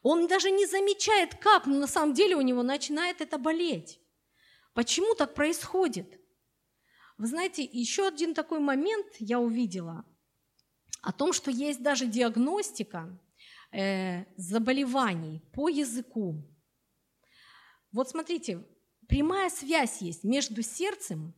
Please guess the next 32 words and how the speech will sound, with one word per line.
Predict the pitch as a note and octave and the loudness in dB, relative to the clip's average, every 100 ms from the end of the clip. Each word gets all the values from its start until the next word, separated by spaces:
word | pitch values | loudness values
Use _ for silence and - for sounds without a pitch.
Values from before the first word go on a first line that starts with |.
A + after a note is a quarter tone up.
| - | -4
и | A3 | 0
между | A#3 D#4 A#3 | 2 0 0
нашими | A3+ B3 - B3+ | 0 0 -2 0
устами. | A3+ A3+ - G3+ E3+ D#3 D3+ D#3+ _ _ _ _ _ - - - - _ - | -2 -4 -6 -8 -8 -10 -14 -18 _ _ _ _ _ -20 -20 -20 -20 _ -6
И | A#3+ | -4
Божье | G#3 D#4 D4+ D4+ | -2 -2 -2 -4
Слово | - D#4+ D#4 | -4 -2 -2
говорит, | A#3+ C4 C4 B3 F#3+ - - | -2 -2 -2 -2 -4 -6 0
не | B3 | 0
то, | B3+ G4+ | 2 -2
что | - E4 | 0 -4
входит | - - A4 C#4 A#3+ | -4 2 2 4 0
в | A3+ | -4
уста, | A#3 - G#3 | -6 -4 -4
оскверняет | G#3+ - A#3+ C4 C#4 D4 G#3 | -4 -6 -2 0 2 2 0
человека, | - A3+ G#3 F#3 E3 - - - - | -2 -4 -4 -4 -8 -12 -18 -18 -2
но | B3+ | 0
то, | C4+ F#4 | 2 2
что | - C#4+ | 2 0
выходит | C#4+ - F4+ F4+ D#4+ - - | 0 0 2 2 2 -2 -8
из | B3+ B3 - - | -4 -4 -6 -6
уст, | B3+ - F3 | -4 -4 -8
оскверняет | - - F#3 G3+ B3+ B3 | -12 -8 -4 0 0 0
человека. | - A3 G#3+ G#3 F3+ - D3+ - - - | -2 -2 0 -2 -4 -6 -14 -16 -20 -8
Это | F#3+ F#3+ | -4 0
Евангелие | G#3 G#3+ C#4+ C#4 C4+ | 0 2 0 0 -2
от | A#3+ | 0
Матфея, | A3+ A3+ A#3 A3 F#3+ | 0 -2 -2 -2 -2
пятнадцатая | - F#3+ G#3+ A3 A3 F#3+ | -6 -4 -2 -2 -4 -6
глава, | F3+ F3+ G3+ C#4+ D#4+ | -4 -2 0 -2 -2
одиннадцатый | F#3 E3+ A3+ B3+ A#3+ - G3+ | -4 -2 0 0 -2 -8 -8
стих. | - - E3+ - | -8 -10 -10 -12